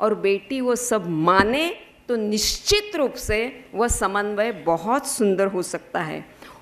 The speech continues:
होता ऐसा है कि, अ, पालक और बच्चे, यानी माता पिता और बच्चे, ये दोनों भी generation gap का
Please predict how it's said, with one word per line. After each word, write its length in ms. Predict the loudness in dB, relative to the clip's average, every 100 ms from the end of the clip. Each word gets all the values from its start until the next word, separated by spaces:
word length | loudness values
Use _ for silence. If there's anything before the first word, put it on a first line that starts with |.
| -4
होता 320 | 0 4 4 4
ऐसा 260 | 0 -2
है 440 | 0 0 -4 -6 -18 -20 -16 -2
कि, 180 | 0 0 -6 -20 -20 -20 -20 -20 2
अ, 180 | 6 6 4 -4 -2
पालक 480 | 2 4 4 0 0 0
और 120 | 2
बच्चे, 380 | 2 2 0 0
यानी 240 | 0 0
माता 380 | 0 2 2 0
पिता 300 | -2 0 2
और 160 | 4
बच्चे, 600 | 2 0 0 -2 -2 -6 -14 -4
ये 100 | -2
दोनों 500 | 4 6 6 4 4
भी 320 | 0 -4 -6
generation 760 | -2 2 4 2 0 -2 -2 0
gap 200 | 2 2 0
का 100 | -2